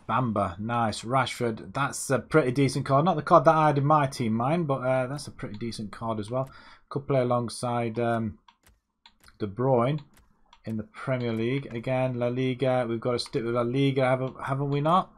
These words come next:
Uh, we're going Rashford. <laughs> Let's, let's stick with Rashford then. Uh, left back,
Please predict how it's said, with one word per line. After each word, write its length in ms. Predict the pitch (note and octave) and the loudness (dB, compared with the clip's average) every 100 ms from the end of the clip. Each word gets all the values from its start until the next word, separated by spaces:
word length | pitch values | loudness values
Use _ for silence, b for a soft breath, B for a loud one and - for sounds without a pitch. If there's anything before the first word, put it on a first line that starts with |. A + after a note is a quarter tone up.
| b b b b - | b b b b -2
Uh, 140 | C#3+ D3+ | 2 4
we're 80 | |
going 160 | D#3 F3+ | 4 6
Rashford. 500 | F3+ F#3 - C#3+ C#3+ - | 6 6 6 6 6 12
<laughs> 160 | A#3 A3 | 12 12
Let's, 300 | A3 G#3 - | 12 10 6
let's 240 | F#3+ G3+ - | 2 2 4
stick 220 | - F#3+ | 4 4
with 140 | F3+ | 6
Rashford 480 | F3 E3 - D#3+ C#3+ | 6 6 6 4 6
then. 240 | D3 C3+ - B B B | 6 6 2 B B B
Uh, 180 | D#3 D#3+ | 6 8
left 300 | E3+ D3+ - | 10 8 6
back, 540 | D3 C3 F#2+ - B2 | 4 4 -2 -10 -10